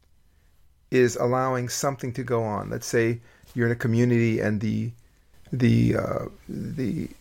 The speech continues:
the river is overflowing, and everybody's just sitting there, and they just slowly keep moving back from the river as the river consumes the town. And you say, "You know, there's a way we can do this to stop the river from consuming our town."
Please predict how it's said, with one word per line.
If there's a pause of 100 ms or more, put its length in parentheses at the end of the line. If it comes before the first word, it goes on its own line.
(240)
the
river
is
overflowing, (680)
and
everybody's
just
sitting
there,
and
they
just
slowly
keep
moving
back
from
the
river
as
the
river
consumes
the
town. (760)
And
you
say,
"You
know,
there's
a
way
we
can
do
this
to
stop
the
river
from
consuming
our
town."